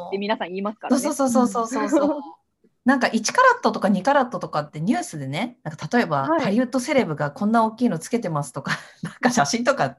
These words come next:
Speaker 2: で見るじゃない。
Speaker 1: み-、見ますね。
Speaker 2: それでさ、そういうのに憧れて、いざ自分が結婚のタイミングになってさ、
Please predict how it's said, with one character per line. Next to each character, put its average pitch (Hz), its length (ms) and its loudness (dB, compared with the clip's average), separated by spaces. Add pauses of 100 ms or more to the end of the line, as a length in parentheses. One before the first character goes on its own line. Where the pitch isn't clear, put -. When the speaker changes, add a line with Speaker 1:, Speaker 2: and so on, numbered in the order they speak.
(180)
Speaker 2:
で 160 200 -2
見 196 180 2
る 392 120 4
じ 165 100 2
ゃ 151 60 2
な 135 180 -2
い。 - 60 -12 (420)
Speaker 1:
み-、 262 160 -2
見 220 180 0
ま 269 140 4
す 302 60 0
ね。 - 40 -12
Speaker 2:
そ - 60 -14
れ 175 40 -12
で 156 80 -2
さ、 208 120 2
そ 294 180 4
う 320 60 2
い 330 40 0
う 330 60 0
の 240 80 4
に 170 140 2
憧 233 320 2
れ 240 100 4
て、 233 400 -2
い 240 100 2
ざ - 100 4
自 175 180 0
分 185 120 -6
が 208 120 -2
結 202 200 -8
婚 220 140 -2
の 226 80 -2
タ 220 160 0
イ 220 60 0
ミ 220 100 -2
ン 214 60 -6
グ 220 100 -2
に 220 100 -4
な 214 140 -4
っ 208 80 -8
て 143 100 -8
さ、 147 300 0